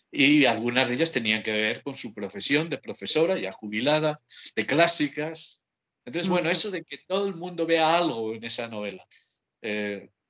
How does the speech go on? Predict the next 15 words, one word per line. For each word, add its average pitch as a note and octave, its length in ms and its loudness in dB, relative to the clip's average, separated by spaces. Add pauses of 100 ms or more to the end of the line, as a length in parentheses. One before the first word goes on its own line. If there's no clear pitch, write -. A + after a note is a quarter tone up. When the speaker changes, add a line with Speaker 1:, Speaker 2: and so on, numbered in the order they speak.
Speaker 1:
que C3 100 -2
la A#2 160 4
hace - 200 0
suya, G#2 640 -2 (440)
esa G#2+ 280 -4
novela, G2+ 440 -4
por-, F#2+ 220 -14
porque - 220 -20
tiene B2 400 -2
estos A#2 320 -2
elementos, A#2 680 -2
etcétera, C#3+ 360 -6 (380)
que C#3+ 80 2
son, F#3 380 4
eh, C#3+ 220 -2